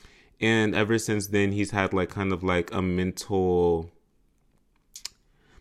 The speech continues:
blockage of sorts, because after his aunt, um,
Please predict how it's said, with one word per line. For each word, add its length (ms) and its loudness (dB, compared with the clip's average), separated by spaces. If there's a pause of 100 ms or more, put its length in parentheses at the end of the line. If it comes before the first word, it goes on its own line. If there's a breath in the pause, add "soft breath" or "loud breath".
blockage 540 4
of 100 2
sorts, 400 2
because 360 0
after 420 2
his 420 -2 (180)
aunt, 440 0 (560)
um, 500 -2